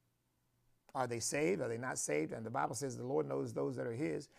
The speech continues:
Maybe they're Christians who have just been misled,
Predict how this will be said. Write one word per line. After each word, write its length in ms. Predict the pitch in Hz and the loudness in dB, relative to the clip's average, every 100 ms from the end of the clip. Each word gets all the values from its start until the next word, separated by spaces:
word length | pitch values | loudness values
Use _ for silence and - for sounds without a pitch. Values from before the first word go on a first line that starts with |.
| - - | -16 -2
Maybe 260 | 139 156 | 0 2
they're 140 | 139 120 | 0 0
Christians 480 | 165 151 135 139 | -2 -2 -4 -6
who 120 | 117 127 | -4 -4
have 120 | 113 | -4
just 240 | 143 - | -4 -4
been 180 | - 139 | -4 -2
misled, 560 | 139 120 127 156 135 | -2 -2 0 0 0